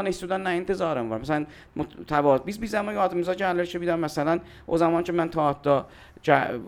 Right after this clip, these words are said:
vurud elədim, ad aparım əziz ustadlarımdan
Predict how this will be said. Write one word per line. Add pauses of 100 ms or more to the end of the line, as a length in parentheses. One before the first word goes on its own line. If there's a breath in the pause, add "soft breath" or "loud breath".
(420)
vurud
elədim, (520 soft breath)
ad
aparım
əziz
ustadlarımdan